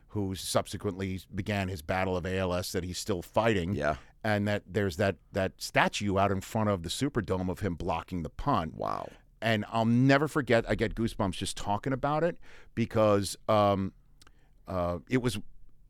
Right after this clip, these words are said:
Speaker 1: insane atmosphere all day. You know, when the good people of New Orleans have an entire day to ramp up for an, an
Speaker 2: <laughs>
Speaker 1: evening kick,
Speaker 2: Yeah.
Speaker 1: um, the swing oil is,
Speaker 2: Yeah.
Speaker 1: uh, flowing.
Speaker 2: Yeah, yeah.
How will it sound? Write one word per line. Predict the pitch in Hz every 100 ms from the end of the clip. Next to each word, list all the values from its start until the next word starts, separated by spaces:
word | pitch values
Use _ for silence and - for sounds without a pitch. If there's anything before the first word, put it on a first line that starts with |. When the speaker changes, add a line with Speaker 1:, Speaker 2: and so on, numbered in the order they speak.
| 131
Speaker 1:
insane | 123 - - 139 131
atmosphere | 113 101 - 110 107
all | 107 113
day. | 101 101 110 - -
You | 104
know, | 95 95 -
when | 85 104 101
the | 98 92
good | - 120
people | - 117 107
of | 92
New | 104
Orleans | 98 104 101 92 - -
have | 98
an | 92 85
entire | 92 90 - 95 98 90
day | 80 98 98
to | 87
ramp | 80 98 92
up | 101 92
for | - 98 90
an, | 85
an | 87 87 95
Speaker 2:
<laughs> |
Speaker 1:
evening | 107 101 92
kick, | - 120 - -
Speaker 2:
Yeah. | 117 - - - 101 101 98
Speaker 1:
um, | 92 98
the | 104
swing | - 120 127
oil | 120 120 131 147
is, | - 110 101
Speaker 2:
Yeah. | 110
Speaker 1:
uh, | 95
flowing. | - - 113 147
Speaker 2:
Yeah, | 95 90
yeah. | 80 73